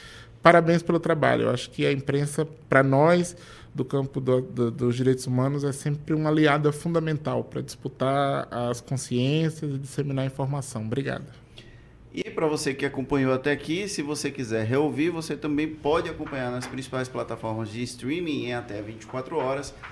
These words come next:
Speaker 2: A produção do episódio de hoje foi de Gabriel Lopes e a operação de áudio e vídeo foi de Paulo Vitor Nadal. Um grande abraço e até a próxima.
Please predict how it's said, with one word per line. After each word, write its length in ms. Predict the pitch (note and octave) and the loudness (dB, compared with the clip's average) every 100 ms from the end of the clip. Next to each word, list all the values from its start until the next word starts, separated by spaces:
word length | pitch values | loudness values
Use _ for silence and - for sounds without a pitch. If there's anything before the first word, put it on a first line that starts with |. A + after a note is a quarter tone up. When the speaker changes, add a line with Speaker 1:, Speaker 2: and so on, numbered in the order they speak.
| - - | -16 -2
Speaker 2:
A 200 | B2+ C#3 | 2 4
produção 360 | C#3 D3 - | 2 -2 0
do 80 | C#3+ | 0
episódio 460 | C#3+ B2 B2+ B2+ A#2 | 0 2 2 2 0
de 100 | B2 | 2
hoje 220 | B2 B2 | 2 2
foi 220 | B2 A#2 | -2 -6
de 80 | A2 | -2
Gabriel 340 | A#2 A#2 D3 | -2 2 2
Lopes 400 | C#3+ C3+ C3+ - - - - | 4 2 0 -8 -14 -18 -8
e 40 | - | -4
a 60 | |
operação 460 | E3 D3+ C3+ - C#3 | 0 0 0 0 -2
de 160 | B2 | 2
áudio 300 | C3 C3+ C3+ | 2 2 0
e 40 | B2 | -4
vídeo 340 | G#2+ C3+ B2+ | -2 -2 -2
foi 240 | B2+ - B2 | -4 -2 -2
de 280 | A#2 B2 - - | -2 -6 -8 2
Paulo 320 | G3 F3+ E3 | 6 6 2
Vitor 680 | - A2 C3 - C3+ A#2 G2+ | -2 -2 -2 -2 -4 -4 -4
Nadal. 720 | G#2 B2+ C3 G2 F2+ - - - - - | 0 2 2 2 0 0 -10 -20 -16 -6
Um 80 | |
grande 280 | E3+ D3+ D3 | 0 2 4
abraço 500 | F3 A#2+ B2 C3+ - - - | 2 2 2 0 -8 -16 -2
e 80 | - | 0
até 180 | - | 6
a 80 | A#2+ | 6
próxima. 580 | B2+ - - - E2 - | 6 0 -2 -8 -12 -16